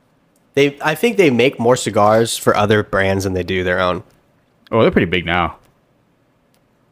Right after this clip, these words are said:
Speaker 1: Yeah, but they still work for other brands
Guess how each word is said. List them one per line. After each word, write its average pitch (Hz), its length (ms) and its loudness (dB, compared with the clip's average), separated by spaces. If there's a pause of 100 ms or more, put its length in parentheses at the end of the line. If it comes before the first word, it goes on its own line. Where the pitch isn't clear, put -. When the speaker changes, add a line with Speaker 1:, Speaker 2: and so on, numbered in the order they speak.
(120)
Speaker 1:
Yeah, 107 120 0
but 95 60 -2
they 101 60 0
still 98 380 -2 (2250)
work 120 260 2
for 110 180 0
other 95 140 -2
brands 92 540 -6